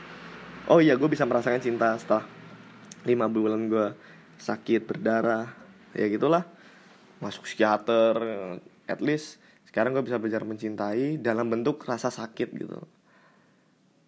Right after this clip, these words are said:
Ibarat gue bisa menemani hari-harinya dia, ya nggak sih? Dia lagi j-, ini gue cerita, dia cerita dan lain-lain. "Ya gimana hari ini?" dan lain-lain. "Iya, gue seneng banget, gue jangan sini, sini, sini, sini."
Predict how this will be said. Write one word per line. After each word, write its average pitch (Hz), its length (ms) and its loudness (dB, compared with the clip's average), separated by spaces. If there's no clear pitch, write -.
Ibarat 110 320 0
gue 113 160 0
bisa 110 160 -4
menemani 110 560 -6
hari-harinya 110 480 -6
dia, 107 640 -6
ya 110 160 -6
nggak 110 160 -6
sih? 123 200 -4
Dia 107 160 -2
lagi 104 640 -2
j-, 107 160 -4
ini 113 240 -2
gue 110 80 -4
cerita, 110 400 -6
dia 110 80 0
cerita 113 640 -4
dan 113 160 -4
lain-lain. 113 560 -6
"Ya 117 160 -4
gimana 185 400 0
hari 180 240 -2
ini?" 180 320 -2
dan 123 160 -6
lain-lain. 127 400 -6
"Iya, 180 240 -2
gue 190 80 -4
seneng 151 320 -6
banget, 165 320 -2
gue 160 80 2
jangan 147 240 -2
sini, 147 240 -2
sini, 147 160 -4
sini, 143 240 -6
sini." 139 140 -8